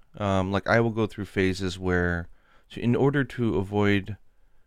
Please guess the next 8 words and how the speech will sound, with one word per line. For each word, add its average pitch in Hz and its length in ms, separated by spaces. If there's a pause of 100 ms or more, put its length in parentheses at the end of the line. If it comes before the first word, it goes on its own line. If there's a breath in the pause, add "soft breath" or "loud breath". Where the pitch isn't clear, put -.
(260)
what 110 120
I 101 100
believe 175 640
is 131 200
officially 135 340
called 104 240
franchise 104 560
fatigue, 90 600